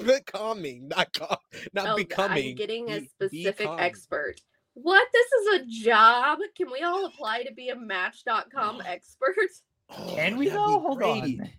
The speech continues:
Speaker 1: Can we do
Speaker 3: I'm
Speaker 1: that?
Speaker 3: actually gonna look at
Speaker 1: I
Speaker 3: this
Speaker 1: can get
Speaker 3: thing.
Speaker 1: paid for that?
Speaker 3: Apply to be a Match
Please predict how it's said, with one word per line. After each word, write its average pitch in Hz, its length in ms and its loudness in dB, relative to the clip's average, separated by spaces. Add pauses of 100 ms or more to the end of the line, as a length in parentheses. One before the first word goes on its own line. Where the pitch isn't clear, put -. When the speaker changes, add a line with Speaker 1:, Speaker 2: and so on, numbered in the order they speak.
(560)
Speaker 1:
Can 247 160 0
we 294 120 2
do 180 240 -2
Speaker 3:
I'm 277 60 -6
Speaker 1:
that? 403 260 -2
Speaker 3:
actually 302 200 -8
gonna 175 280 -8
look 127 260 -6
at 117 180 -8
Speaker 1:
I - 40 -8
Speaker 3:
this 139 120 -6
Speaker 1:
can 415 80 0
get - 160 0
Speaker 3:
thing. 143 80 -8
Speaker 1:
paid 269 220 6
for - 60 -8
that? 440 440 -2 (420)
Speaker 3:
Apply 151 680 -4
to 131 140 -10
be 135 360 -10
a 127 200 -12 (260)
Match 120 680 -16